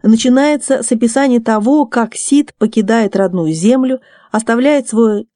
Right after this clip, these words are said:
родовой замок Бивар. Жгучими слезами, так горестно плача, назад он обернулся, взглянул на палаты, видит двери без запоров и ворота все настежь.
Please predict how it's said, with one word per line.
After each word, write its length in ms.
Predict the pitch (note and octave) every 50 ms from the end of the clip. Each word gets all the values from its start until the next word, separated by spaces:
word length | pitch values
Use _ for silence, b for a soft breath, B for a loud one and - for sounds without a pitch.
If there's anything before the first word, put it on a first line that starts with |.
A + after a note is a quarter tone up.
| _
родовой 520 | - G3 G3 F#3+ F#3 F#3 F3+ F3 F3+ E3+ E3+
замок 460 | D#3+ F3+ G3 A#3 A#3+ A3+ A3 A3+ -
Бивар. 500 | E3+ E3+ F3 D#3+ E3 D3+ C#3+ C3+ D3 - _ _ _ _ _ _ _ b b b b b b b b
Жгучими 640 | - G3 F3+ F#3+ F#3+ G3+ C#4 D#4 D4 - C#4+ C4+ C4
слезами, 720 | B3 - B3 A#3+ B3 A3 G#3 A3 A3+ A#3 A3+ G#3+ G#3+ G3+ - _
так 220 | - A3+ A3+ A3+ F#3
горестно 500 | F3+ G#3+ A3 A3+ G#3+ F#3 - - A3 F3+
плача, 600 | - F3 E3 G3 A#3 C4 B3 - - - F#3 - B B B B B
назад 540 | G#3 G#3+ G#3 A3+ A3+ A#3 C4 C#4+ C#4 - B3+
он 100 | A#3+ A#3
обернулся, 800 | A#3 G#3 G#3 G#3 F#3+ F#3+ G#3 A3+ B3 C4+ B3+ - - - - -
взглянул 560 | - - F3 G3 A3+ A#3 A3+ A#3+ C4 C4+ B3+
на 160 | A#3+ A3+ A3
палаты, 680 | G#3 - G3 F#3 F3+ F#3 G#3 B3 C4+ C4 - G3+ - B B B B B B
видит 400 | - G3+ B3 D4 C#4 B3+ B3+ G3+
двери 440 | F#3+ G#3+ G3+ A#3+ C#4+ D#4 D4 C4 A#3+
без 220 | G3 F#3+ G#3+ G3
запоров 720 | F3+ F3+ G3+ G3+ G3+ - A#3 G#3 G3+ F#3 F#3 D#3+ D3+ - - -
и 60 | G3+
ворота 540 | G#3+ F#3+ G3 G3+ G#3 B3 C#4 C#4+ C#4 - A3
все 200 | A3+ - - A3+
настежь. 640 | G#3 G3+ G3 F#3+ F3 D#3+ - - - - - -